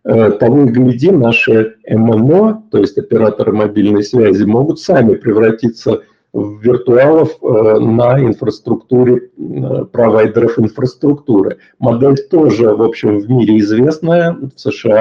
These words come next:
А в тех же отработанная и совершенно, в общем, наверное, имеющая право на жизнь. Что скажете?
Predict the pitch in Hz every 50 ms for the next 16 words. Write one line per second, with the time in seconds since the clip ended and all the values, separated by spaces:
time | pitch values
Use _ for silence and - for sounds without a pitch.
0 | 127 139 139 - - 165 151 147 143 135 139 139 127 - 131 123 123 127 127 127
1 | 135 131 - 135 120 120 120 120 120 123 120 120 - - - - - _ - 262
2 | 120 131 147 160 165 - - - - _ - - 143 - 143 - - - - 143
3 | 135 143 143 143 117 107 107 - - - 139 131 131 123 110 101 107 107 113 123
4 | 120 120 117 113 104 104 107 113 - - - - - 110 110 104 104 104 113 120
5 | 120 107 95 95 95 - - 139 - _ _ _ _ _ _ - - - 139 131
6 | - - - - - 139 - - - - -